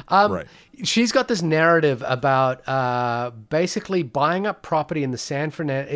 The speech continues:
Speaker 1: in, in the valley so
Speaker 2: Right.
Speaker 1: that she can have vampires live in them, correct? But she also is
Speaker 2: Right.
Speaker 1: a, she's also a real estate agent for normal people because she's a ve-, she's a real estate agent for,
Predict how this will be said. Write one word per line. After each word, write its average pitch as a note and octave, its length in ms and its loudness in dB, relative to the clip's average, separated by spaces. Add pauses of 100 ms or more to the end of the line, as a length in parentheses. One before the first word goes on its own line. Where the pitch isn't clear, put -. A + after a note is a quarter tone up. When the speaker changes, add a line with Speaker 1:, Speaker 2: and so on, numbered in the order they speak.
Speaker 1:
in, D3+ 180 -2
in F#3+ 200 2
the G#3+ 80 2
valley B2 680 0 (380)
so G2+ 200 2
Speaker 2:
Right. C#3 80 2
Speaker 1:
that C#3 160 -4
she E3 180 -2
can C#3 500 -2 (1040)
have F3+ 400 0
vampires D3+ 800 0
live C3+ 320 0
in A2 180 -4
them, G2+ 380 -8
correct? C#3 240 -2
But D#3 100 -2
she E3 100 0
also G#3+ 260 6
is F#3 80 2
Speaker 2:
Right. E3+ 100 0
Speaker 1:
a, B2 340 -16
she's C#3+ 180 -6
also G#3+ 220 2
a A3+ 40 6
real E3 200 2
estate D3+ 240 -2
agent C3 260 -2
for B2 60 -10
normal C3 280 -2
people G2 440 -10 (340)
because B2 180 -6
she's A#2 180 -4
a G#2+ 40 -6
ve-, B2 240 -2
she's B2 180 -6
a A2+ 40 -6
real C#3 160 0
estate B2+ 220 -2
agent A#2 300 -4
for, A2 500 -2